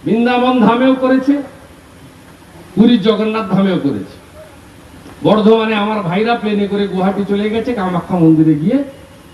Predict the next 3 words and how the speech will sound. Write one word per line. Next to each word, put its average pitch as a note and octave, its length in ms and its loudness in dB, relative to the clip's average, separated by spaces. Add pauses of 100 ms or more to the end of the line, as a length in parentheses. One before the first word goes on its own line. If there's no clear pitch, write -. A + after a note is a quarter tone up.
(160)
প্রেয়ার D3 280 0
করেছে। F2 440 -12 (1300)
আমার G3 160 2